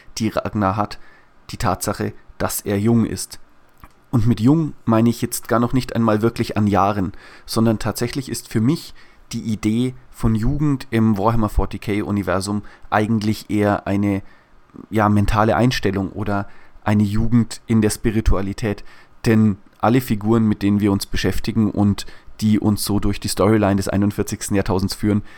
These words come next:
sind letztlich mehrere hundert Jahre alt. Space Marines, Necrons, Eldar, man kann es sich vorstellen, selbst Kommissar Jarek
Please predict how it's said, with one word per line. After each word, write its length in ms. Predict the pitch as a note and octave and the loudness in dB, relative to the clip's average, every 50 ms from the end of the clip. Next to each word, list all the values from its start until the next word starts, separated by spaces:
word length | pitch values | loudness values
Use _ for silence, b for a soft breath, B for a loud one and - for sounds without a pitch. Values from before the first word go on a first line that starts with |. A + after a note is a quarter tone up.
| B B | B B
sind 260 | - - A#2 A2 G2+ G2 | -4 0 0 0 2 2
letztlich 560 | G2 G2 - - - G#2+ G#2+ G2+ - - - - | 0 -2 -2 -4 -2 0 0 0 -2 -4 -4 0
mehrere 360 | G#2 G#2 G2+ G2 G#2 G#2 G2 | 0 2 2 0 0 0 2
hundert 360 | G#2 G#2+ G#2 G2+ G2 E2 F#2 | 4 4 2 2 0 0 0
Jahre 320 | F2+ D#2+ G#2 G#2 G2 - | 0 0 0 0 0 -2
alt. 200 | - E2+ F2 - b b b b | -2 -2 -4 -6 b b b b
Space 300 | - - - G2 G#2 - | -4 -2 0 0 0 2
Marines, 340 | A#2+ G#2+ G#2 G#2 G2+ - - | 2 2 2 2 0 0 -2
Necrons, 560 | G2+ F#2+ F#2+ - - F#2+ G2 G2 F#2 - - | -2 -2 -2 -4 -4 -6 -4 -4 -6 -8 -6
Eldar, 520 | - - G2 F#2+ F2+ F#2+ F#2+ F#2+ F#2 G#2 - _ _ _ _ | -2 0 0 2 2 2 2 2 0 -2 -4 _ _ _ _
man 380 | - A#1 - - D#2+ F2 F#2+ F#2 | -8 -6 -4 -2 0 0 0 0
kann 160 | - G2+ G2 | 0 0 0
es 80 | F#2+ - | 0 -2
sich 120 | G2 - | -4 -2
vorstellen, 340 | - G#2+ G#2 - G2+ E2+ - | -2 -2 0 0 -2 -4 0
selbst 280 | - A2 A2 - - | 2 2 2 2 0
Kommissar 380 | - - B2 A#2+ - - - - | 2 2 4 4 4 4 4 4
Jarek 400 | C3+ A2+ A2 G#2+ G2+ - - | 4 4 4 2 0 -4 -6